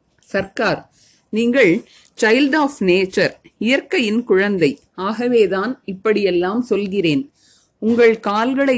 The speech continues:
தொட்டு மக்கள் வணங்குவது எனக்கு வருத்தத்தை தருகிறது. இப்படிப்பட்ட ஒரு நல்ல மனிதரை கெடுக்கிறார்களே என்று தோன்றுகிறது. கேசவரை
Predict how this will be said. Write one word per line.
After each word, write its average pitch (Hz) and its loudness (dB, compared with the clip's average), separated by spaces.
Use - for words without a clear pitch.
தொட்டு 190 -4
மக்கள் 196 -2
வணங்குவது 190 0
எனக்கு 190 -2
வருத்தத்தை 254 0
தருகிறது. 180 -2
இப்படிப்பட்ட 208 -2
ஒரு 185 2
நல்ல 220 0
மனிதரை 220 0
கெடுக்கிறார்களே 208 -2
என்று 185 -2
தோன்றுகிறது. 185 -2
கேசவரை 233 0